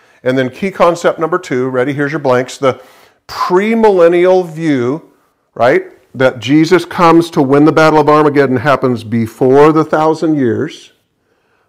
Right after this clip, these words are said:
The premillennial view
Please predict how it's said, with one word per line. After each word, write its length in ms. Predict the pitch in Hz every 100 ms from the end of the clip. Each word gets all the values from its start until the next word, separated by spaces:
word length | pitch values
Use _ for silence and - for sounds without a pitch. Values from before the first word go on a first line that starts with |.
| _
The 120 | 123
premillennial 1800 | - - 165 170 175 180 _ _ _ _ 139 143 156 170 160 156 151 151
view 420 | 131 123 123